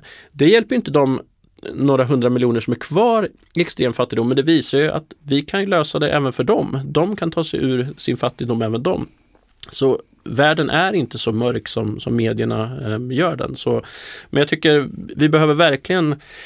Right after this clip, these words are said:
all hjälp som, som går att få där. Att både att liksom växa själva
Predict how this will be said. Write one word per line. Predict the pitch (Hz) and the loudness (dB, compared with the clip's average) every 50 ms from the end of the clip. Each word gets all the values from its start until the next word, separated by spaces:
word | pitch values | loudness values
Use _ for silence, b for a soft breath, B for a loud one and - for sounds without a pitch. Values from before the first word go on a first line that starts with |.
| B B B B _ | B B B B _
all | - 135 143 143 135 | 0 2 2 2 2
hjälp | 120 117 127 151 156 139 - - | 2 2 2 2 0 -2 -6 -6
som, | - - 120 117 113 113 110 110 - - | -2 0 0 2 2 2 0 -2 -4 -2
som | - 127 117 113 113 113 | -2 0 0 2 0 2
går | 113 123 120 123 | 2 4 2 2
att | - | 2
få | - 202 - - - | 2 2 2 4 2
där. | - - - | 0 0 0
Att | - 113 - _ | -2 -4 -4 _
både | - - - - 151 127 131 127 131 143 151 | -14 -12 -10 -10 -2 2 2 2 4 2 0
att | 156 156 - - | -2 -6 -6 -8
liksom | - 135 - - 123 117 117 - | -6 -4 -2 -2 -2 -2 -2 0
växa | - 131 123 - - - 127 | 0 0 0 0 -2 -4 -4
själva | - - 123 117 117 117 139 165 185 175 | -2 0 0 0 0 0 0 0 0 -2